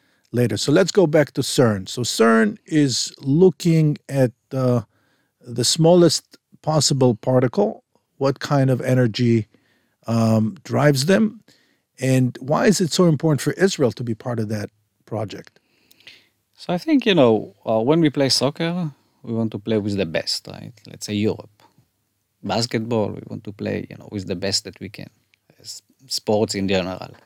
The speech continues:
Speaker 2: Same in science. You do not do science only within your borders. You have to be, you know,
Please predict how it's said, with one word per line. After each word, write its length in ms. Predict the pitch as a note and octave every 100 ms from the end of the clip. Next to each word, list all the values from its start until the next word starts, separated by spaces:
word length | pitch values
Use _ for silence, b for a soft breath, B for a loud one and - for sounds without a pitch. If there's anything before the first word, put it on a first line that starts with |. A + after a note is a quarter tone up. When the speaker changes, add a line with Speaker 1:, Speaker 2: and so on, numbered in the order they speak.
| b b _
Speaker 2:
Same 220 | - G3+
in 120 | B3 G#3
science. 580 | E3+ D#3 G#2 - - -
You 120 | A#2
do 100 | C#3
not 320 | E3 F3+ -
do 160 | B2+ B2
science 640 | A2 - A2 A2 G#2+ G2
only 380 | E2+ A2 G#2+ G#2
within 360 | G2 F#2+ G#2 G2+
your 160 | F#2+
borders. 640 | G2 G#2 F2+ - - - -
You 120 | -
have 120 | A2 -
to 80 | G#2+
be, 440 | G#2+ G#2+ G#2 G2+
you 60 | G#2
know, 340 | G2 - -